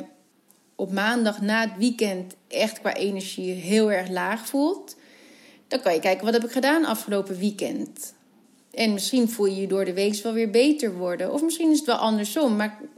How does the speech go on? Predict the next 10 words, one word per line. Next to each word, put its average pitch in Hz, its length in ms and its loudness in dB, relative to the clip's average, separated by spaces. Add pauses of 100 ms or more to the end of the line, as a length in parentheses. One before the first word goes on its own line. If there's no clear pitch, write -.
(100)
je 233 140 -2
kan 262 180 2
dan 247 120 2
gewoon 208 180 -6
steeds 240 340 2
kijken, 220 540 0 (380)
"Wat 226 180 0
heb 202 120 2
ik - 60 -10
gegeten? 302 720 0